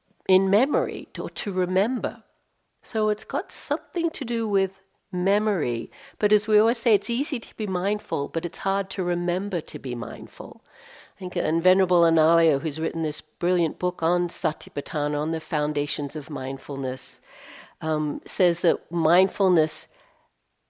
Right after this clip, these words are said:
supports memory. If, if we're really present for something, it's more likely we'll retain it.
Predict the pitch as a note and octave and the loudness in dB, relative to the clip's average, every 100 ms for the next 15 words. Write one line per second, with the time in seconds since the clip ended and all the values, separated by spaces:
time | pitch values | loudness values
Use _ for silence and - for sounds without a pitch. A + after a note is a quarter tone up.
0 | _ _ _ _ - - - - - G#3+ | _ _ _ _ -12 -2 -2 -2 2 4
1 | - - D#3+ B2 A#2 A#2+ - - - D#3 | 4 0 -2 -2 -2 -6 -8 -10 -6 -8
2 | - F#3 F3+ F#3+ F3+ F3 G#3+ A3 G#3 - | 0 0 2 4 4 6 6 6 2 -2
3 | A3 A#3 A#3 G#3 - E3+ - C#3 - D#3 | 0 0 0 -2 -4 -6 -2 -4 -2 -2
4 | D#3 - F#3 F3+ F#3 E3+ E3+ - F#3 E3+ | 0 -2 -2 0 0 0 -2 -2 -2 0
5 | E3+ F3+ F3+ - G3+ A#3 F3+ - | -2 -4 -6 -4 -4 -4 -8 -10